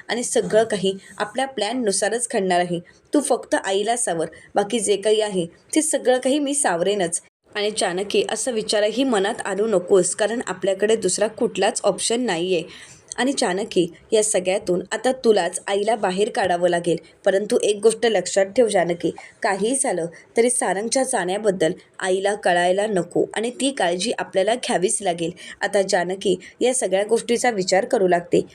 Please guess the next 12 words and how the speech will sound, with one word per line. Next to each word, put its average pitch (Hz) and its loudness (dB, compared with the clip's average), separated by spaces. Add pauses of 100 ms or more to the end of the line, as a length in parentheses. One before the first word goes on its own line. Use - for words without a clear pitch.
(180)
तर 180 4
दुसरीकडे 202 0
ऐश्वर्या 208 0
मात्र 185 0 (300)
चांगली 254 0
सैरभैर 208 2
झालेली 190 -2
असते. 175 0 (300)
काय 190 0
खरं, 196 4
काय 202 -2
खोटं, 190 6